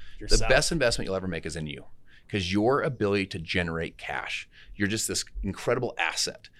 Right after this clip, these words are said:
Speaker 2: in your mind, going to the event, listening to the podcast, like, getting this time, reading a book. A book will take twenty-something years of someone's life and pour it into your brain in a week. I mean, it's just
Speaker 1: Mm-hmm.
Speaker 2: crazy.
Speaker 1: Yep.
Speaker 2: So you're always sharpening your own saw,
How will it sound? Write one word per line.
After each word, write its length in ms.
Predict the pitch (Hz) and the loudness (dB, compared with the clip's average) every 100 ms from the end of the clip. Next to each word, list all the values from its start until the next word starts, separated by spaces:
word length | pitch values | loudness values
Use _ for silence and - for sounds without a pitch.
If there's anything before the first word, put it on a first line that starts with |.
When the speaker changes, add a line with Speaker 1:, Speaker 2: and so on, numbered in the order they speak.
| - | -12
Speaker 2:
in 100 | - | -2
your 120 | 95 92 | 0 0
mind, 580 | 101 117 113 107 101 | 0 0 0 -2 -6
going 240 | 95 87 87 | -4 -4 -4
to 100 | 85 | -8
the 120 | 76 | -6
event, 420 | 80 120 120 95 | -2 0 0 -2
listening 280 | 101 - 92 | -2 -2 -4
to 80 | - | -6
the 80 | 82 | -8
podcast, 800 | - 107 117 - 120 117 107 90 | -4 -2 -2 -4 -8 -6 -6 -6
like, 180 | 80 - - - | -6 -10 -20 -14
getting 300 | - 123 151 | -4 0 0
this 180 | 123 - | 0 -4
time, 520 | - - 101 87 82 98 | -8 -6 -6 -6 -10 -6
reading 260 | 120 123 | -4 -4
a 40 | 90 | -8
book. 440 | 80 92 - - - - - - - - - - | -4 -4 -4 -14 -18 -18 -20 -20 -20 -20 -20 -10
A 80 | 98 | -4
book 280 | 113 180 110 | 2 2 0
will 80 | |
take 200 | 110 117 - | -4 -2 -4
twenty-something 640 | - 139 151 - 117 101 | -4 0 0 0 -2 -2
years 240 | 95 117 92 | 0 0 0
of 80 | |
someone's 260 | - 95 78 | -2 -4 -2
life 300 | 80 92 120 | -4 -4 -4
and 140 | 104 98 | -8 -6
pour 180 | 120 | 0
it 60 | 113 | 0
into 140 | 104 | 0
your 80 | 92 | -2
brain 260 | 78 101 123 | -2 0 0
in 140 | 85 | 0
a 40 | 76 | -4
week. 360 | 71 64 - - | -8 -14 -20 -10
I 40 | 110 | -4
mean, 60 | |
it's 80 | 110 | -2
just 140 | 101 | -2
Speaker 1:
Mm-hmm. 160 | 101 95 | -6 -8
Speaker 2:
crazy. 480 | - 143 123 - - | -2 0 0 -4 -14
Speaker 1:
Yep. 200 | 107 104 | -14 -10
Speaker 2:
So 220 | - 104 101 | -2 -2 0
you're 220 | 113 110 | 0 0
always 360 | 120 135 160 110 104 _ _ _ | 0 2 0 -2 -10 _ _ _
sharpening 540 | - - 131 123 113 | 0 2 2 2 0
your 180 | 95 92 | -2 -2
own 240 | 98 117 104 | 0 2 2
saw, 560 | - - 117 87 62 | 0 0 0 0 -4